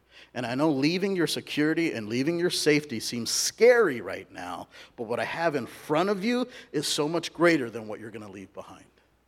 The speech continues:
And so those that God uses the most are the ones that hold on to the least. I don't know what it would be in your life, but if there's something keeping you from serving God, I believe he wants you to burn that plow.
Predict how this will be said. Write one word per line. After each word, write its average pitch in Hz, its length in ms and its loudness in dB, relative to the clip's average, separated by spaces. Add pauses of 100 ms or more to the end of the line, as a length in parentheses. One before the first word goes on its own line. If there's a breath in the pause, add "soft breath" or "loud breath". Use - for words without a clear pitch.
(600)
And 107 100 -20
so 113 120 -12
those 123 300 -10
that 110 200 -6
God 110 280 -4
uses 117 340 -10
the 104 100 -18
most 110 560 -6 (480 soft breath)
are 110 100 -4
the 113 80 -4
ones 117 340 -6
that 98 160 -10
hold 104 260 -2
on 95 300 -8 (200)
to - 100 -20
the 92 100 -18
least. 87 500 -16 (1300)
I 110 100 -2
don't 131 120 0
know 127 80 0
what 120 160 4
it 113 80 2
would 104 180 -4
be 120 180 -2
in 117 80 -2
your 107 140 -6
life, 104 440 -6
but 113 120 -8
if 104 100 -8
there's 110 180 -4
something 147 460 0
keeping 156 540 -8
you 101 180 -12
from 113 200 -10
serving 117 420 -4
God, 117 580 0 (720 loud breath)
I 110 120 0
believe 104 280 -6
he 113 140 -6
wants 101 260 -6
you 98 60 -10
to 90 80 -8
burn 95 260 -8
that 92 180 -12
plow. 85 360 -10